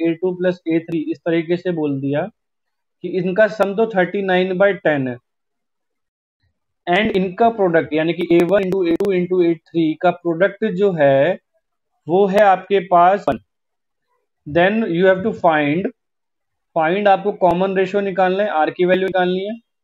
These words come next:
और terms निकालनी है, यानी कि ए वन की भी value निकालनी है, ए टू की भी value निकालनी है, ए वन, ए टू, ए थ्री की value निकालनी है। Find ए वन, ए टू, ए थ्री भी करना है, ठीक है। ये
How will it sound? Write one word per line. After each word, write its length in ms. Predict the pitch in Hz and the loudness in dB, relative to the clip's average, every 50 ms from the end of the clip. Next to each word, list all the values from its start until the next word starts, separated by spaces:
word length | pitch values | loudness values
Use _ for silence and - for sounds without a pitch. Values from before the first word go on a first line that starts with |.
| _ _ _ _ _ _ _ _ _ _ _ _ _ _ _ _ _ _ _ - | _ _ _ _ _ _ _ _ _ _ _ _ _ _ _ _ _ _ _ 0
और 400 | 160 160 165 180 185 196 226 226 226 - - _ _ _ _ _ _ _ _ _ _ _ _ _ _ _ _ _ _ _ _ _ _ _ _ _ _ _ _ _ _ - - | 4 4 6 6 6 6 4 4 0 -4 -6 _ _ _ _ _ _ _ _ _ _ _ _ _ _ _ _ _ _ _ _ _ _ _ _ _ _ _ _ _ _ 0 2
terms 300 | 190 196 208 220 180 202 | 2 2 2 0 -2 -2
निकालनी 380 | 202 190 170 170 156 151 151 | -2 0 2 2 2 2 2
है, 60 | 156 | 0
यानी 160 | 160 160 165 165 | 0 0 0 -2
कि 160 | 170 185 170 175 | -2 0 2 4
ए 100 | 175 175 | 4 4
वन 180 | 170 180 185 190 | 4 2 0 0
की 80 | 180 185 | -2 -4
भी 120 | 185 202 | -2 0
value 260 | 190 196 196 196 202 196 | 0 0 0 0 0 -4
निकालनी 400 | 196 180 190 185 185 185 196 202 | -2 -2 0 0 0 0 -2 -4
है, 100 | 208 - | -4 -2
ए 120 | 170 165 | -2 -2
टू 180 | - 180 180 180 | 0 2 0 2
की 120 | 180 190 | 0 -2
भी 120 | 185 190 190 | -4 -2 0
value 280 | 185 190 190 190 190 190 | 0 0 0 0 0 -4
निकालनी 480 | 185 180 185 185 180 180 180 185 190 | -4 -2 0 0 0 0 0 -2 -4
है, 140 | 196 208 226 233 - _ _ _ _ _ _ _ _ _ _ _ _ - | -4 -6 -6 -8 -12 _ _ _ _ _ _ _ _ _ _ _ _ -6
ए 160 | 160 165 175 180 | 0 2 2 2
वन, 180 | 180 196 202 190 | 4 2 2 2
ए 120 | 190 185 | 0 -2
टू, 180 | 185 196 202 190 | 0 0 2 2
ए 80 | 185 180 | 2 0
थ्री 180 | 185 175 190 170 | -2 -4 -4 0
की 80 | 185 | 0
value 200 | 180 175 165 170 165 | 2 2 2 0 0
निकालनी 340 | 160 135 127 123 120 123 | -2 -2 -4 -4 -4 -6
है। 60 | 127 123 - | -8 -8 -4
Find 400 | - 151 156 165 185 208 220 - - _ _ _ _ _ _ _ _ - | -4 -2 -2 -2 -2 -4 -4 -8 -10 _ _ _ _ _ _ _ _ -2
ए 120 | 165 170 175 | 0 0 2
वन, 220 | 170 196 190 185 | 2 2 2 2
ए 100 | 185 180 | 0 0
टू, 160 | 180 180 175 | 2 2 0
ए 40 | 170 | 0
थ्री 180 | 147 160 170 156 | 0 -2 -4 -2
भी 100 | - 139 | -2 -2
करना 280 | 139 - - 117 113 | -2 -4 -4 -6 -10
है, 60 | 113 - _ _ _ _ _ _ - _ _ _ _ _ _ _ _ _ _ _ _ _ _ _ _ _ _ _ _ _ _ _ - | -10 -12 _ _ _ _ _ _ -20 _ _ _ _ _ _ _ _ _ _ _ _ _ _ _ _ _ _ _ _ _ _ _ -8
ठीक 140 | 170 170 196 | -6 -4 -2
है। 100 | 226 190 165 | 0 0 0
ये 240 | 156 175 185 196 | 0 2 2 2